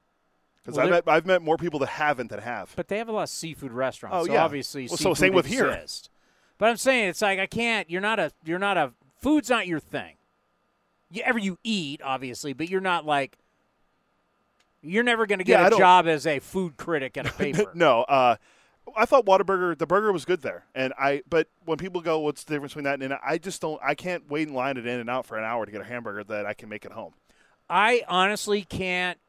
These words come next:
Speaker 2: give you my assessment of Whataburger.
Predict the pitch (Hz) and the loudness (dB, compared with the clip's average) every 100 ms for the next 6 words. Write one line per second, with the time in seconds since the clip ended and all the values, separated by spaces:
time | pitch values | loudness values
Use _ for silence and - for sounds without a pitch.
0 | _ _ - 180 185 147 160 151 147 143 | _ _ 0 4 4 2 -2 0 0 -2
1 | 143 147 151 _ _ _ _ _ _ _ | -6 -10 -14 _ _ _ _ _ _ _
2 | _ _ _ _ _ _ _ - 151 165 | _ _ _ _ _ _ _ -6 0 0
3 | 156 185 156 - 151 123 131 123 117 104 | 0 0 0 -2 -10 -6 -2 -2 -2 -10
4 | 90 85 | -14 -20